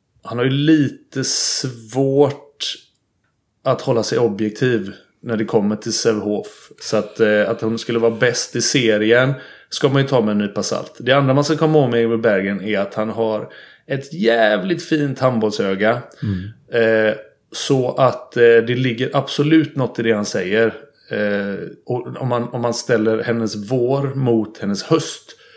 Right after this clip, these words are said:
Speaker 1: så alltså, då är hon ju most improved player, eh, liksom by, by far. Eh, det är ju inget snack om det. Och,
Speaker 2: M I P.
Speaker 1: eh,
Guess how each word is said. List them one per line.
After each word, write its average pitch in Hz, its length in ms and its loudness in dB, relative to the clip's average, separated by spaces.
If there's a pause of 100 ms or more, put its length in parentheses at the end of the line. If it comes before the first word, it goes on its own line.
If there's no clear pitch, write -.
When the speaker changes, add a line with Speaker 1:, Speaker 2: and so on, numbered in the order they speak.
(260)
Speaker 1:
så 113 520 4
alltså, 107 600 2 (760)
då 135 200 6
är 127 40 4
hon 113 180 2
ju 113 120 2
most 113 420 2
improved 123 600 4
player, 98 480 2 (500)
eh, 101 280 0 (480)
liksom 104 360 -4
by, 107 240 2 (120)
by 123 160 6
far. 123 340 4
Eh, 101 60 -2 (580)
det 113 100 2 (120)
är 110 100 0
ju 139 80 6
inget 117 200 -2
snack 113 240 -4
om 110 100 0
det. 110 220 6
Och, 110 120 2
Speaker 2:
M 165 200 4
I 131 520 6
P. 143 180 4
Speaker 1:
eh, 113 100 2